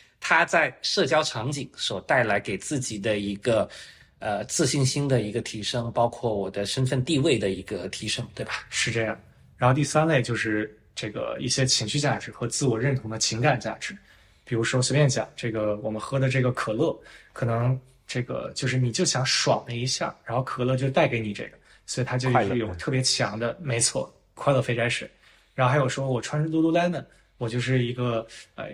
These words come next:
Speaker 2: 哎，什么样的一个
Speaker 1: 热爱运动的，就是生活健康的一个人，对吧？
Speaker 2: 没错，所以这一类也是它产生品牌溢价的来源。所以在这三个领域，我们就看说它的品类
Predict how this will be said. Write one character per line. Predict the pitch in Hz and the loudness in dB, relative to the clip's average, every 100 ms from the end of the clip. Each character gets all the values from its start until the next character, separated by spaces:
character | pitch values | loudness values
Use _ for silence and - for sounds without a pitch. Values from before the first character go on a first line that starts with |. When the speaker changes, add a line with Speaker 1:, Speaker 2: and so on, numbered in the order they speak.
| - | -8
Speaker 2:
哎， | 131 131 | -4 -2
什 | 139 - | -2 -4
么 | 117 | -4
样 | 135 131 127 | -2 0 -2
的 | 113 | -6
一 | 110 | -8
个 | 107 117 | -8 -10
Speaker 1:
热 | - 156 139 | 0 4 4
爱 | 151 | 4
运 | 143 160 147 | 2 0 0
动 | 160 139 | 0 0
的， | 123 104 98 98 | 0 0 0 -4
就 | - | -6
是 | 120 123 | -6 -4
生 | - 180 | -2 0
活 | 123 | 0
健 | 117 135 | 0 0
康 | 156 156 | 0 2
的 | 147 | 0
一 | 107 | 0
个 | 117 | 0
人， | 110 104 - | 0 -2 -2
对 | 101 | -4
吧？ | 87 - | -4 -4
Speaker 2:
没 | 123 | -4
错， | 123 131 - | -2 -4 -6
所 | - - | -10 -6
以 | 135 | -4
这 | - 196 | 0 0
一 | |
类 | 139 135 117 | 2 4 2
也 | 123 113 | 0 -6
是 | 107 - | -4 -4
它 | 131 - 131 131 - - - | -2 -2 0 -2 -8 -18 -6
产 | - 117 | -2 0
生 | 110 131 131 | 2 2 0
品 | - 120 | 0 -4
牌 | 104 - 104 107 | -2 -4 -2 -2
溢 | 110 135 | 0 -2
价 | 127 127 110 | 2 4 2
的 | 107 | 0
来 | 98 95 | -4 -4
源。 | 107 104 - _ - - | -6 -6 -12 _ -20 -20
所 | - 143 | -4 0
以 | 143 | 2
在 | 160 | 2
这 | 151 156 | 2 2
三 | - 175 185 | 2 2 2
个 | |
领 | 143 113 | 2 0
域， | 110 113 | -2 -4
我 | 107 | -4
们 | |
就 | 107 | -6
看 | 120 127 | -4 -4
说 | 110 - 123 | -4 -2 -2
它 | 123 143 | -2 0
的 | 147 | 0
品 | - 107 | -2 -4
类 | 117 131 | -2 -2